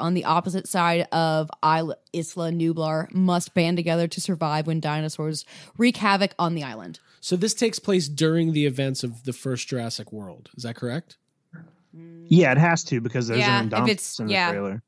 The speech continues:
Speaker 2: Okay. Um, all right, cool. Well, we all watched the trailer, Jake. Uh, wh-, what did, uh, what did you think? What were your first reactions?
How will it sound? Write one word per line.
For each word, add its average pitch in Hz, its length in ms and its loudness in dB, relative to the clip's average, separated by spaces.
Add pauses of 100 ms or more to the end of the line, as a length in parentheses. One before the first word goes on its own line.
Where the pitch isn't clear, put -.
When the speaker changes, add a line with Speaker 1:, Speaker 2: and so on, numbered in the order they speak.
(160)
Speaker 2:
Okay. 123 320 -6 (720)
Um, 143 520 -2 (120)
all 175 100 -2
right, 220 180 -4
cool. 240 200 0
Well, 175 140 2
we 180 120 6
all 196 140 2 (140)
watched 170 280 -4
the 175 100 -4
trailer, 175 360 0
Jake. 156 340 -2 (100)
Uh, 143 280 -4
wh-, 139 260 -4
what 151 160 0
did, 170 200 4
uh, 160 320 2 (580)
what 147 160 -2
did 156 60 -4
you 175 40 0
think? 170 200 -2
What 135 60 -2
were 139 40 -2
your 139 80 -2
first 139 200 -4
reactions? 147 520 -4